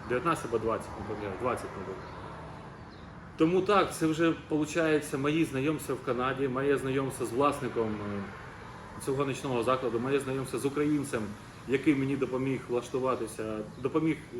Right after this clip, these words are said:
якби, е, с-, він мені сказав, що є актуальна зараз робота, допоміг інформативно мені, вибачаю за тавтологію.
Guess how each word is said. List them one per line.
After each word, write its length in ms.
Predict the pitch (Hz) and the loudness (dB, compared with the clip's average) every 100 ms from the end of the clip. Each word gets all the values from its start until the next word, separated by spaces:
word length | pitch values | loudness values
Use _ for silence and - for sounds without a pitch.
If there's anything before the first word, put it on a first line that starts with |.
| 120 | -2
якби, 460 | 123 107 117 113 110 - - - - - - 104 | -2 0 2 2 0 -8 -16 -16 -16 -16 -12 -8
е, 400 | 101 104 101 101 | -6 -4 -4 -6
с-, 160 | - - - - 110 | -8 -14 -14 -14 -6
він 140 | 135 131 | -4 -2
мені 160 | 120 | -2
сказав, 380 | 104 120 120 104 | -2 -2 -2 -2
що 120 | - 101 101 98 95 95 104 | -4 -4 -2 -4 -6 -10 -4
є 140 | 113 92 | -2 -2
актуальна 460 | - 120 110 107 | 0 -2 -2 -4
зараз 320 | 104 104 101 | -6 -6 -4
робота, 400 | 117 185 208 156 131 117 | -6 -4 -4 -4 -4 -2
допоміг 360 | 147 165 160 | 2 4 4
інформативно 580 | 151 151 151 - 120 107 | 2 0 0 0 -2 -2
мені, 220 | 101 101 | -4 -4
вибачаю 440 | 98 101 107 104 98 | -4 -2 -4 -4 -6
за 60 | |
тавтологію. 520 | 101 101 123 151 139 | -6 -6 -2 -2 -2